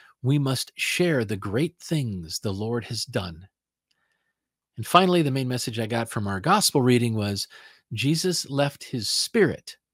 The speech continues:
to connect us all." On Trinity Sunday, it's important for us to remember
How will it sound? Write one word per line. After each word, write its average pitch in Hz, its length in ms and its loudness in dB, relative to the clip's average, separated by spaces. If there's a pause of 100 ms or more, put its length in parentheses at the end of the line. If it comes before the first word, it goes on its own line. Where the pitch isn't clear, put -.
(460)
to 127 100 -4
connect 120 380 -4
us 110 160 -2
all." 104 340 -6 (1900)
On 123 140 -4
Trinity 202 440 -2
Sunday, 117 500 -2
it's - 160 -8
important 139 560 -4
for 131 180 0
us 107 280 -4 (540)
to - 120 -6
remember 127 720 2